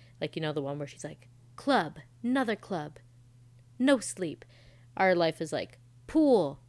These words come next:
another pool, splash pad, another pool, no sleep.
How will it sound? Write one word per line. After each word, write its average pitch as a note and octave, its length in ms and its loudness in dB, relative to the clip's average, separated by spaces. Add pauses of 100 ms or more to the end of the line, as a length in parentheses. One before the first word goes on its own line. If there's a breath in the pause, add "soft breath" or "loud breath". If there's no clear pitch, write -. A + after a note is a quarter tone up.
(140)
another A#3+ 380 0
pool, E3 460 -2
splash B3 580 -4
pad, D#3+ 300 -10 (160)
another A#3+ 360 0
pool, F3 420 -2 (100)
no A#3+ 220 2
sleep. G3 360 -2